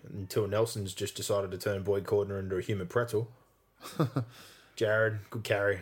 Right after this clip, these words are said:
Speaker 1: Having,
Speaker 2: Straight
Speaker 1: having him
Speaker 2: Smitty.
Speaker 1: back's huge. Straight over halfway.
Speaker 2: Smitty tried to anaconda him.
Speaker 1: Yeah, and
Speaker 2: Play the
Speaker 1: Jared's
Speaker 2: ball.
Speaker 1: just <laughs> elbow bombed him. <laughs>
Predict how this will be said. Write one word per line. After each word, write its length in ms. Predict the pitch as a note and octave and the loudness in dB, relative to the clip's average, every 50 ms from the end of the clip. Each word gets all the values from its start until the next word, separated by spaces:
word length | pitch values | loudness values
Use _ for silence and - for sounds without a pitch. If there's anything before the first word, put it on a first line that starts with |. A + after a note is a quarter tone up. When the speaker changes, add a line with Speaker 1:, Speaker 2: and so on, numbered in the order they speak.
| - - | -4 0
Speaker 1:
Having, 220 | - B2 A#2+ A2 A#2+ A#2+ | 2 4 4 4 6 6
Speaker 2:
Straight 40 | |
Speaker 1:
having 180 | A#2 C3 A#2 A2 | 6 6 6 4
him 140 | - A2+ A#2 | 2 2 2
Speaker 2:
Smitty. 40 | A#2+ | 2
Speaker 1:
back's 280 | - - - - - - | 2 0 -2 -2 -2 -2
huge. 360 | G#2 G#2 G#2 G2+ F#2+ - - - - _ _ _ _ _ _ _ _ _ _ _ _ _ _ _ _ _ _ _ _ _ _ _ _ | 0 0 0 0 -2 -4 -8 -12 -20 _ _ _ _ _ _ _ _ _ _ _ _ _ _ _ _ _ _ _ _ _ _ _ _
Straight 300 | - - - A#2+ A#2 A#2+ | -4 0 4 4 6 6
over 160 | A#2 A2 G#2+ | 4 4 2
halfway. 500 | G#2 G#2+ G#2+ G#2 G2+ - G#2+ G#2 G#2+ G#2 G#2 | 2 2 2 0 2 2 2 4 4 4 4
Speaker 2:
Smitty 280 | G#2 C#3 C3+ B2+ A#2 | 4 2 2 2 2
tried 180 | A2+ - A2+ G#2+ | 4 4 4 4
to 40 | G#2 | 4
anaconda 500 | G#2 G#2 G2+ F#2 - A2+ G#2+ G#2 G2+ F#2+ | 2 0 -2 -2 -2 -2 -2 0 0 0
him. 180 | G2 A2+ B2+ A#2 - - | -2 -2 -4 -4 -6 -6
Speaker 1:
Yeah, 200 | G#2 F#2+ F2+ - - - _ | -6 -4 -4 -6 -8 -10 _
and 100 | - G#2+ | -6 -4
Speaker 2:
Play 40 | - | 0
the 60 | - | 2
Speaker 1:
Jared's 320 | D3+ A2 A2 A2 G#2+ G#2+ | 4 4 6 4 4 4
Speaker 2:
ball. 80 | A2 G#2+ | 2 2
Speaker 1:
just 140 | - - - | 4 6 6
<laughs> 120 | F#3 E3+ | 6 6
elbow 400 | C3 A#2 B2 A#2+ A#2 - E3 - - | 6 6 4 6 6 6 6 6 6
bombed 360 | C#3+ C3+ A#2 D#3 D3+ B2 A#2 A2 | 2 4 4 4 4 4 2 -2
him. 180 | A2+ B2 B2 A#2 | 0 2 4 6
<laughs> 560 | B2+ A#2+ A2+ - A#2+ A2+ - - A2+ A2 | 6 6 6 4 2 2 2 2 0 0